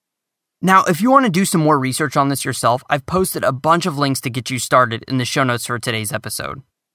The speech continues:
They are extremely interesting, and if you like this episode, I think you'll really like these links. Okay, guys,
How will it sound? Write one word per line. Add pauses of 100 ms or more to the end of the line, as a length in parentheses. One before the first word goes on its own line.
(240)
They
are
extremely
interesting,
and
if
you
like
this
episode,
I
think
you'll
really
like
these
links. (720)
Okay,
guys,